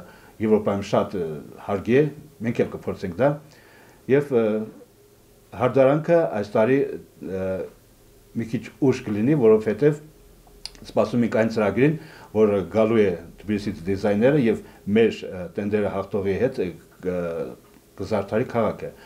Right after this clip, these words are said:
Այնպես որ, ը, մի քիչ սպասենք, երևի մոտ քսանհինգին մոտ կգա այդ մարդը և, ը, քաղաքը կսկսենք զարդարել։ Այնպես որ, ը,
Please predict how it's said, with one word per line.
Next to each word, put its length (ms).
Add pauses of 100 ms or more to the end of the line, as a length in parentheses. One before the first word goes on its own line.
(240)
Այնպես 320
որ, 180
ը, 120 (260)
մի 180
քիչ 200
սպասենք, 600
երևի 400
մոտ 300
քսանհինգին 580
մոտ 220 (560)
կգա 400
այդ 120
մարդը 320
և, 300
ը, 120 (240)
քաղաքը 340
կսկսենք 400
զարդարել։ 380 (380)
Այնպես 280
որ, 160
ը, 160